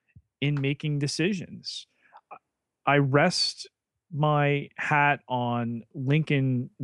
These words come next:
being the right choice in the way that we had focused on Daisy, their connection together. He was on the team, yet he was new to the team.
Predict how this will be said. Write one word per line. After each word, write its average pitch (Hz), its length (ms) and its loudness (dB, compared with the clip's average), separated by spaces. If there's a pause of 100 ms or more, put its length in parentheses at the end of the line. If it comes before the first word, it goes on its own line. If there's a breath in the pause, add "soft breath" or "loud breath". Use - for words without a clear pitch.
being 135 480 4
the 120 100 6
right 117 320 4
choice 117 720 2
in 127 160 2
the 123 80 6
way 117 300 6
that 113 280 2
we 123 140 2
had 117 240 0
focused 120 540 4
on 120 220 6
Daisy, 110 600 4 (300 loud breath)
their 123 320 6
connection 131 600 2
together. 107 760 -2 (600 soft breath)
He 131 140 0
was 113 200 2
on 156 220 6
the 156 80 6
team, 147 500 4
yet 117 160 8
he 113 80 6
was 104 240 6
new 151 200 8
to 147 80 6
the 131 140 4
team. 127 680 2